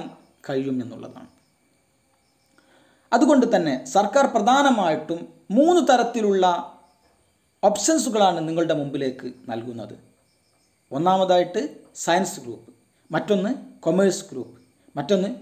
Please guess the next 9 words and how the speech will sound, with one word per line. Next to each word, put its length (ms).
ഹ്യൂമാനിറ്റീസ് 540
ഗ്രൂപ്പ്. 260
ഈ 160
ഗ്രൂപ്പുകൾക്കൊക്കെ 840
കീഴെയായി 640
ധാരാളം 540
കോമ്പിനേഷൻസുകൾ 920
അവൈലബിൾ 440
ആണ്. 180